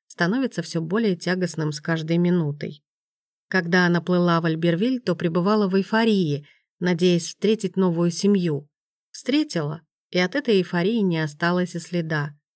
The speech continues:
Ничего, скоро она уедет отсюда. Рынок оказался большим. Ряды, накрытые навесом из сухого тростника, были заполнены торговцами и заставлены мешками и бочками. В нос сразу же ударила смесь разных запахов,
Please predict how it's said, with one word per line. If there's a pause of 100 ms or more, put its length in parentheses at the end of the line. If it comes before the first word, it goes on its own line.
(440)
Ничего,
скоро
она
уедет
отсюда. (1040)
Рынок
оказался
большим. (380)
Ряды,
накрытые
навесом
из
сухого
тростника,
были
заполнены
торговцами (320)
и
заставлены
мешками
и
бочками. (400)
В
нос
сразу
же
ударила
смесь
разных
запахов,